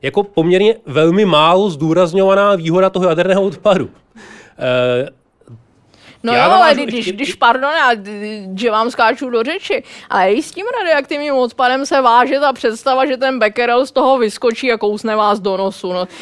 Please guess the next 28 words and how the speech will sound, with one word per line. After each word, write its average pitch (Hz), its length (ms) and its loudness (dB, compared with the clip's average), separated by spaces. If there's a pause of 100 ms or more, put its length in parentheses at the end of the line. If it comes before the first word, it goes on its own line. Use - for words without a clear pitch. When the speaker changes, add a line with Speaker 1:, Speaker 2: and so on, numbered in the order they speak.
(180)
Speaker 2:
Že 240 220 2
jsou 311 240 4
ty, 330 220 -2
že 262 160 2
jsou 302 220 2
ty 392 160 -6
stejn-, 254 500 0
já 208 160 2
to, 226 80 -4
já 190 140 2
to 214 120 -6
schválně 190 520 -2
trochu 196 380 -2
jakoby 202 500 -2 (100)
bagatelizuju, 214 920 0 (420)
ale 220 520 4
že 226 160 -4
jsou 285 180 -2
ty 339 140 -6
stejný 269 600 -6
becquerely 240 680 -2
v - 80 -10
tom 226 200 -6
popílku, 254 640 -4
který 233 300 -6
jste 262 200 -8
zmínil, 240 460 -6
protože 226 680 -2